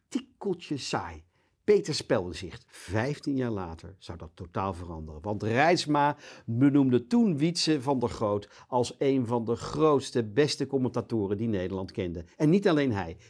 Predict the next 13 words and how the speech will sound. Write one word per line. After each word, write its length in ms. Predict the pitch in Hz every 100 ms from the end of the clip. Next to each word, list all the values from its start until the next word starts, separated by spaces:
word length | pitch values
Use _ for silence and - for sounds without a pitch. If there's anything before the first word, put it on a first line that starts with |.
| -
Kees 300 | 180 185 160
Jansma, 440 | 127 95 101 - - -
Wilfred 480 | 113 196 180 185
Gené, 380 | - 156 117 90 85 - -
eh, 560 | 135 135 131 127 127 127 117
Siert 420 | - 247 240 233
de 60 |
Vos. 440 | 147 117 98 - - _ _ -
Allen 400 | 165 170 170 165
staken 460 | - 143 120 120
de 100 | 98
loftrompet 640 | 95 131 147 139 123 127 117
af 240 | 101 -